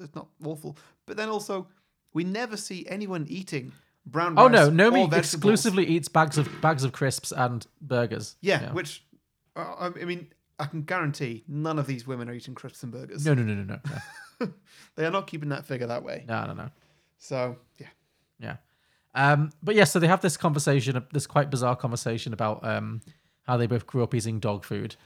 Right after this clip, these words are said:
Speaker 1: <laughs>
Speaker 2: But then it ends with them once again having a, some kind of arguments about, 'cause I think Crystal's just obsessed with the idea that they're, they're whores. She's like,
Speaker 1: Mm-hmm.
Speaker 2: "We're all whores, darling." Like,
Speaker 1: Mm-hmm.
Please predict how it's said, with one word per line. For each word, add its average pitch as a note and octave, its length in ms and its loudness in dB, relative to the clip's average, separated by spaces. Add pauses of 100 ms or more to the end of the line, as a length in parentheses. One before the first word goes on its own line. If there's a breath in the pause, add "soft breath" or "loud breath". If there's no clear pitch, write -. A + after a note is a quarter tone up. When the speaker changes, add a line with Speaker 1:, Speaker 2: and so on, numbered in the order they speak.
(160 loud breath)
Speaker 1:
<laughs> - 260 -20
Speaker 2:
But C#3 120 0
then C#3+ 120 8
it D#3+ 40 4
ends D#3+ 220 4
with D3+ 100 0
them D3 140 4
once C#3 220 0
again C3+ 200 0
having A#2+ 260 0
a, A2 140 -4
some - 160 -6
kind A#2 160 -4
of A2 120 -4
arguments A2 500 -2
about, G#2 340 -4 (420)
'cause E3 240 -10 (300 soft breath)
I F#3+ 60 0
think G3+ 160 0
Crystal's A3 360 4
just - 120 -6
obsessed E3+ 420 2
with F#3 100 -2
the D#3+ 80 2
idea C#3+ 260 6
that C#3+ 100 -2
they're, C3 140 2
they're A2+ 240 0
whores. G#2 480 -4
She's - 100 -12
like, - 80 -8
Speaker 1:
Mm-hmm. C#3 80 -2
Speaker 2:
"We're A#2+ 120 0
all C#3+ 120 4
whores, C#3+ 400 4
darling." A2 460 2 (120)
Like, C#3 160 -6
Speaker 1:
Mm-hmm. C#3 200 -4